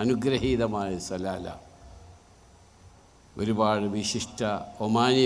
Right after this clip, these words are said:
വ്യക്തിത്വങ്ങളുടെ പാദസ്പർശം കൊണ്ട് അനുഗ്രഹീതമായ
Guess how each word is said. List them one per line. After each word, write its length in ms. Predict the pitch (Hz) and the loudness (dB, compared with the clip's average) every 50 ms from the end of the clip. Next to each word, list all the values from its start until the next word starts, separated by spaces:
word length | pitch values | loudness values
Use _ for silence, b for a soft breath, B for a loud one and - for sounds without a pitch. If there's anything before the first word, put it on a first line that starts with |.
| 123 | 6
വ്യക്തിത്വങ്ങളുടെ 880 | 131 117 117 - 123 113 - - 120 101 107 104 104 98 92 92 95 87 71 65 - - - - - - - - | 4 2 -2 -4 -6 -6 -4 -2 -2 -2 0 -2 -2 -2 -2 -2 -4 -4 -6 -8 -12 -18 -20 -20 -20 -14 -6 -2
പാദസ്പർശം 680 | 113 123 123 127 120 123 - 120 110 110 - 117 107 101 104 | 0 2 2 2 0 -2 -2 -4 -4 -4 -4 -4 -4 -4 -4
കൊണ്ട് 140 | 104 95 95 98 | -4 -4 -4 -4
അനുഗ്രഹീതമായ 880 | 98 104 98 92 107 110 101 98 101 101 92 98 95 98 92 90 90 | -4 -6 -6 -6 -6 -4 -4 -4 -4 -4 -4 -4 -4 -4 -4 -4 -6